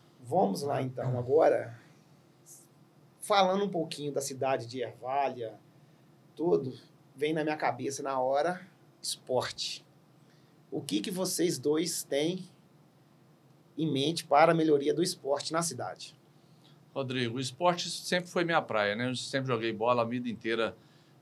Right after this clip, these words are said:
Speaker 2: dentro do esporte, envolvido com, mesmo, é, no, ajudando a, as, as pessoas no, no patrocínio de algum, de alguns cami-, de algumas camisas, mas aqui,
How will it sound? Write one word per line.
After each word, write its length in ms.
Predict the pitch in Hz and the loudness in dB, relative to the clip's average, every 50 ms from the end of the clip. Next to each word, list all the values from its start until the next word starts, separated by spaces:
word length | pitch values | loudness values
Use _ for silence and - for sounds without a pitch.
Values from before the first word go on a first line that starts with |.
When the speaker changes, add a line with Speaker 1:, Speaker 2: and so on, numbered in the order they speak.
| _ _ - - - - - - | _ _ -20 -20 -20 -20 -10 -6
Speaker 2:
dentro 240 | 117 123 120 120 | -4 -2 -2 -2
do 40 | 117 | -4
esporte, 560 | 107 - - - - 123 123 123 120 - 120 | -6 -6 -6 -2 2 4 4 4 2 0 -6
envolvido 640 | 110 101 110 104 98 95 - 120 120 120 117 120 120 | -6 -6 -6 -8 -10 -8 -4 -2 -2 0 -2 -4 -6
com, 420 | - - 107 107 107 104 98 92 - - _ _ _ _ _ | -10 -12 -12 -12 -10 -10 -12 -12 -16 -20 _ _ _ _ _
mesmo, 440 | - 110 127 135 127 127 123 113 120 120 - - - | -4 0 0 2 2 0 -2 -6 -8 -12 -18 -14 -8
é, 640 | 117 110 104 101 101 101 98 98 98 92 - - - - - _ _ _ _ _ _ _ _ _ _ _ _ - - - - | -6 -4 -2 -2 -2 -2 -4 -4 -6 -6 -8 -12 -14 -18 -20 _ _ _ _ _ _ _ _ _ _ _ _ -20 -20 -16 -12
no, 300 | 107 113 110 104 101 - | -6 -4 -4 -4 -2 0
ajudando 800 | 117 113 123 131 107 95 107 127 135 135 127 123 117 113 113 - | -2 -2 -2 -4 -4 2 4 6 6 6 6 4 2 0 -4 -6
a, 80 | - 110 | -8 -8
as, 320 | 110 - - - - - - | -8 -8 -10 -12 -14 -12 -10
as 280 | 110 104 101 95 - | -8 -6 -6 -8 -8
pessoas 680 | - - 107 101 - - - 117 120 117 110 101 - - - | -6 -6 -6 -6 -6 -6 -4 -2 0 0 0 -2 -4 -10 -12
no, 180 | 113 104 101 - - | -12 -12 -14 -14 -14
no 100 | - 113 | -12 -12
patrocínio 680 | - - 139 143 - 139 117 - - - 135 135 131 117 | -6 -4 -4 -2 -2 -2 -4 -2 -2 -2 -2 -2 0 0
de 60 | 107 | 0
algum, 320 | 110 104 98 113 117 110 92 - - - - - - - | 0 -2 -2 -4 -8 -8 -10 -12 -18 -20 -20 -20 -12 -8
de 40 | - | -8
alguns 240 | 104 107 113 107 - | -6 -6 -6 -6 -4
cami-, 280 | - 104 95 101 113 | -4 -4 -4 -4 -6
de 100 | - 113 | -6 -4
algumas 280 | 110 101 101 113 104 - | -4 -4 -4 -4 -6 -6
camisas, 460 | - 98 101 117 127 131 120 120 117 120 - - - - - | -6 -6 -4 -2 -2 -2 -2 -4 -8 -12 -16 -20 -20 -10 -4
mas 220 | 127 123 123 123 | 0 0 2 2
aqui, 420 | 127 127 127 - 127 110 95 - | 0 -2 -4 -2 -2 -2 -2 -4